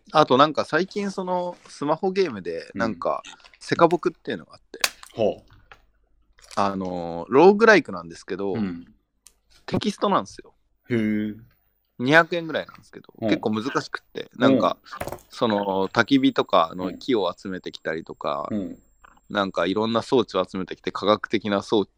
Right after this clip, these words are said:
Speaker 1: なんか装置を作ったりとか
Speaker 2: おう。
Speaker 1: しながらいろんなものを作って、で、
Speaker 2: うん。
Speaker 1: なんかその世界で平和に暮らそうみたいな
Speaker 2: へえ、面白そう。
Speaker 1: 感じなんです。そう、で、そう、で、全クリするまでの日数とかがランキングになったりしていて。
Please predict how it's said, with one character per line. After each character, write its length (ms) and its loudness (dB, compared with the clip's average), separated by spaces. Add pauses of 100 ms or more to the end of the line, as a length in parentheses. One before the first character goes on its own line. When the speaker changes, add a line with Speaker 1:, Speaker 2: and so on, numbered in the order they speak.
(220)
Speaker 1:
な 100 -2
ん 40 -8
か 140 -10
装 160 0
置 180 -4
を 80 -6
作 200 -8
っ 20 -12
た 160 -4
り 100 -6
と 80 -14
か 300 -6
Speaker 2:
お 260 -4
う。 40 -20 (100)
Speaker 1:
し 140 -14
な 100 -2
が 120 10
ら 60 8
い 20 8
ろ 120 4
ん 40 0
な 60 2
も 120 2
の 80 -4
を 80 -10
作 180 -4
っ 40 2
て、 460 4
で、 100 0
Speaker 2:
う 20 4
ん。 20 4
Speaker 1:
な 60 4
ん 60 -2
か 120 -4
そ 120 -12
の 60 -8
世 140 -4
界 320 -2 (360)
で 160 2
平 220 2
和 80 0
に 80 -6
暮 160 -6
ら 40 -4
そ 200 -2
う 40 -10
み 100 -16
た 120 -4
い 40 -6
な 140 -12 (260)
Speaker 2:
へ 320 4
え、 20 2
面 200 2
白 220 4
そ 120 2
う。 40 4
Speaker 1:
感 0 -
じ 0 -
な 80 0
ん 40 -12
で 60 -20 (680)
す。 40 -12
そ 200 6
う、 40 -4
で、 240 6 (480)
そ 220 2
う、 80 -4
で、 160 2
全 300 6
ク 220 2
リ 280 6 (220)
す 180 -2
る 120 2
ま 120 2
で 120 0
の 120 -8
日 160 -6
数 260 -4
と 120 -8
か 120 -6
が 120 -2
ラ 100 -2
ン 80 -8
キ 160 -14
ン 40 -6
グ 60 -4
に 60 -4
な 120 -8
っ 60 -20
た 100 -10
り 80 -12
し 80 -14
て 80 -12
い 60 -18
て。 220 -14